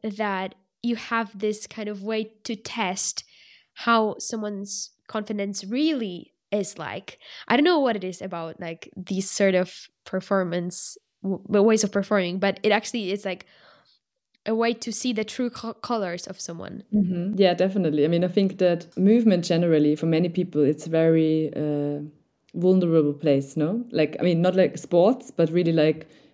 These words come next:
Speaker 2: freely moving, expressing.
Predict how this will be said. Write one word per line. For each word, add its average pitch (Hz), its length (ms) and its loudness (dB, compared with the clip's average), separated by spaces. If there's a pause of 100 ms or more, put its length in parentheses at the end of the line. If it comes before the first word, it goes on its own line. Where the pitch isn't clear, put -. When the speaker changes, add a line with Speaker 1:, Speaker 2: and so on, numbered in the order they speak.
Speaker 2:
freely 180 560 2
moving, 160 880 2 (300)
expressing. 156 960 -2